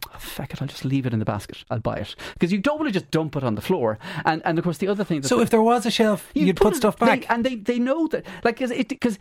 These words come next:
Speaker 1: very few people are gonna say to the person manning the tills, "Listen, I don't want that. Can you look after that for me?" 'Cause it's just not in our nature, 'cause we're very pliant. And then the other thing is they ha-, tend to have replaced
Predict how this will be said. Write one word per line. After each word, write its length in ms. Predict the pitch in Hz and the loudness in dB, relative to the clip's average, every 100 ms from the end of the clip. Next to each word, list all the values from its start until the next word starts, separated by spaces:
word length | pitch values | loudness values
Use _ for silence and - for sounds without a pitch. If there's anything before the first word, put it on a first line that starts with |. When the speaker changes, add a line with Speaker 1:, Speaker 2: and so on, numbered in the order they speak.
| - | -2
Speaker 1:
very 280 | 196 294 330 | 0 2 0
few 200 | - 269 | -2 -4
people 240 | 240 202 180 | -2 -2 0
are 40 | |
gonna 160 | 170 151 | -2 -4
say 280 | - 170 | -2 -2
to 120 | 160 147 | -4 -4
the 140 | 139 | -4
person 440 | - 151 - 127 | -2 -2 0 -2
manning 300 | 131 156 143 | 0 0 0
the 80 | 120 | -2
tills, 300 | 120 147 120 | -2 -2 0
"Listen, 180 | 143 - 139 | -4 -4 -2
I 40 | |
don't 140 | 127 | 0
want 140 | 113 107 | 0 -2
that. 160 | 107 | -4
Can 120 | - 165 | -4 -2
you 100 | 247 | 0
look 120 | 220 | -2
after 200 | 165 - | -4 -4
that 140 | 120 120 | -6 -4
for 80 | - | -8
me?" 140 | 135 - - | -8 -12 -8
'Cause 140 | 277 | -4
it's 120 | 269 - | -2 -2
just 140 | 233 | -2
not 180 | 190 151 | -2 -2
in 100 | 127 | 0
our 140 | 117 | 0
nature, 260 | 120 123 196 | 0 0 -2
'cause 140 | 220 | 0
we're 140 | 233 233 | 0 0
very 220 | 240 226 | -2 -2
pliant. 480 | - 160 151 123 - - 156 | -2 -2 0 -4 -8 -10 -2
And 100 | 160 | 0
then 120 | 202 | 2
the 100 | 196 | 0
other 140 | 208 202 | 0 0
thing 160 | 156 | -2
is 80 | 135 | 0
they 120 | 165 | 0
ha-, 120 | 135 165 - - 131 | 0 -2 -6 -12 -2
tend 160 | 214 247 | 0 0
to 60 | 208 | -2
have 120 | 156 | -2
replaced 560 | 143 - 147 - - | -2 -2 -2 -4 -14